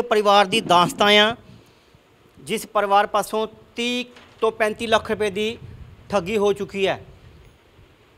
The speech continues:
ਇਹ ਖਬਰ ਵਿਖਾਉਣ ਦਾ ਮਕਸਦ ਇਹੀ ਆ ਵੀ ਜਿਹੜੇ ਵੀ ਆਨਲਾਈਨ ਠੱਗੀ ਦਾ ਸ਼ਿਕਾਰ ਹੁੰਦੇ ਨੇ ਲੋਕ, ਉਹ ਅੱਗੇ ਆਉਣ ਔਰ ਜੇਕਰ ਹੋਰ ਲੋਕਾਂ ਨੂੰ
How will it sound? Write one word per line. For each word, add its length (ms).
ਇਹ 120
ਖਬਰ 280
ਵਿਖਾਉਣ 340
ਦਾ 100
ਮਕਸਦ 400
ਇਹੀ 340
ਆ 100
ਵੀ 140
ਜਿਹੜੇ 260
ਵੀ 140
ਆਨਲਾਈਨ 500
ਠੱਗੀ 240
ਦਾ 100
ਸ਼ਿਕਾਰ 680
ਹੁੰਦੇ 220
ਨੇ 120
ਲੋਕ, 500
ਉਹ 340
ਅੱਗੇ 200
ਆਉਣ 300
ਔਰ 100
ਜੇਕਰ 380
ਹੋਰ 240
ਲੋਕਾਂ 340
ਨੂੰ 300